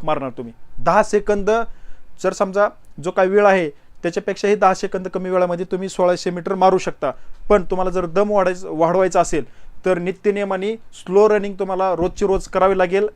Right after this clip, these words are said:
एक तास, एक तास. त्याच्यानंतर फास्ट करा पंचेचाळीस मिनटं, त्याच्यापेक्षा फास्ट करा परत तीस मिनटं.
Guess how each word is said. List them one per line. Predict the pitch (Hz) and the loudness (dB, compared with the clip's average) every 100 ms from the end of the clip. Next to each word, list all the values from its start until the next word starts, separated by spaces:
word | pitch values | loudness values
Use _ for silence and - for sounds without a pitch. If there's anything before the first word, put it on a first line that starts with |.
| - | 0
एक | 175 202 - | 2 2 8
तास, | 180 - - - - - - - 156 | 8 8 -2 -10 -12 -10 -10 -6 2
एक | 196 - 202 | 2 2 2
तास. | 202 - - - - - - | 2 0 -14 -20 -18 -16 -6
त्याच्यानंतर | 170 180 196 208 202 - | -4 -4 -4 -2 -4 2
फास्ट | 196 - 196 | 2 2 -2
करा | 202 | -2
पंचेचाळीस | 185 190 180 185 185 | -2 -4 -2 -4 -4
मिनटं, | 180 185 | -6 -6
त्याच्यापेक्षा | 185 196 202 202 - | -2 -2 -2 -6 0
फास्ट | 190 - | 0 -2
करा | 190 190 | -4 -4
परत | 196 185 - | -2 -6 -6
तीस | 196 185 | -8 -8
मिनटं. | 180 180 | -6 -4